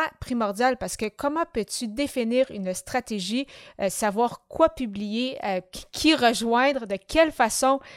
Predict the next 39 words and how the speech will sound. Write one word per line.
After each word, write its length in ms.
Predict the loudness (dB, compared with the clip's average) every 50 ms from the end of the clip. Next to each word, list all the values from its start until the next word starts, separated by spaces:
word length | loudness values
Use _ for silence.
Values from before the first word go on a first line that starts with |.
| -18 -8 -4
euh, 60 | -4 -2 2
amener 320 | 4 4 4 6 4 4 2
justement, 480 | 2 0 -2 -4 -2 0 0 -2 -2 -4
euh, 180 | -4 -4 -4 -2
tes 100 | -2 -4
sujets 340 | -4 -4 -2 0 0 0 0
si 160 | 0 -4 -4
tu 140 | -4 -6 -8
ne 60 | -8
sais 120 | -6 -6
même 160 | -6 -6 -4
pas 160 | 0 2 2 2
à 100 | 2 -2
qui 220 | -4 -4 -6 -8 -6
tu 220 | -6 -8 -8 -6
t'adresses ? 540 | -4 -4 -4 -4 -4 -4 -2 -2 -2 -4 -6 -14 -18 -20 -20 -14 -8
Et 100 | -6 -4
ce 80 | -2 -2
n'est 120 | -2 0
pas 140 | 2 2 2
pour 160 | 2 2 -4
rien 160 | -4 -4 -4 -4
que 100 | -4 -6
c'est 220 | -2 -2 0 2
le 120 | 2 2 2
premier 340 | 2 -2 -4 -2 -4 -4 -6
exercice 460 | -6 -8 -8 -8 -6 -6 -6 -6 -4
que 100 | -6 -6
je 120 | -4 -6
fais 280 | -6 -4 -4 -2 -2 -2
en 80 | -4
fait 200 | -4 -6 -6 -6 -4
avec 320 | -4 -4 -4 -4 -6 -6 -10
mes 100 | -12 -10
clients 360 | -10 -8 -4 -2 -2 -2 -2 -4
parce 140 | -8 -10
que 80 | -10 -10
justement, 420 | -8 -8 -8 -8 -8 -6 -4 -4 -4
si 320 | -4 -6 -4 -4 -4 -6